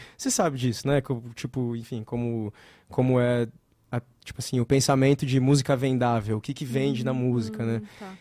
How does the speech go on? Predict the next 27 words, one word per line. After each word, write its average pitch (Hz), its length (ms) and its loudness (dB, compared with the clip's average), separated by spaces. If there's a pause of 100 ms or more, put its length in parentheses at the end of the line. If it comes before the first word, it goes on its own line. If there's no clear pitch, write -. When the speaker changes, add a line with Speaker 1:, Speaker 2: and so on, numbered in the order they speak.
Speaker 1:
E 151 160 2
eu, 160 160 2
tipo, 170 260 -8
tenho 170 400 2
acreditado 156 500 -2
cada 156 140 0
vez 170 200 2
mais 165 220 4
que 185 200 -4 (280)
isso 160 200 -2
existe 180 360 0
de 180 60 2
alguma 165 300 4
forma, 170 360 4
mas 175 220 4
mais 170 240 2
porque 214 300 0
o 180 60 6
mercado 156 400 2
impõe 139 500 4
isso, 226 320 -2 (420)
e 127 120 -2
tipo, 123 340 -4
ah, 135 180 4
sei 131 160 -4
lá, 120 340 0
o, 104 560 -6